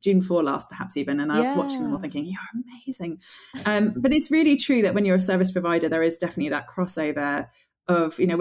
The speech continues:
Speaker 1: when, when we have that moment of recognition where we recognize actually probably about fifty to sixty percent of the work we do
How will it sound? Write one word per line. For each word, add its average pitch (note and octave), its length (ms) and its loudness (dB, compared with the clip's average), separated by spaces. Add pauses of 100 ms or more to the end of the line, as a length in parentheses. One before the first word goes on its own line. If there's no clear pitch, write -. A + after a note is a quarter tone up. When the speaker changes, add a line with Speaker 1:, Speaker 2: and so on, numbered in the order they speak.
Speaker 1:
when, G3 160 4
when A3 100 8
we A3 80 8
have A3 180 2
that - 140 -4
moment F3+ 240 4
of D3+ 60 -2
recognition E3+ 520 -4
where D3+ 120 -2
we D#3+ 100 2
recognize D#3 580 -4
actually D#3+ 640 -6
probably D#4 300 4
about A3+ 240 -2
fifty G3 260 0
to F#3 120 0
sixty F#3 320 -2
percent D#3+ 260 -4
of - 60 -4
the E3 80 -4
work D#3 240 -2
we D#3 100 2
do D#3+ 480 2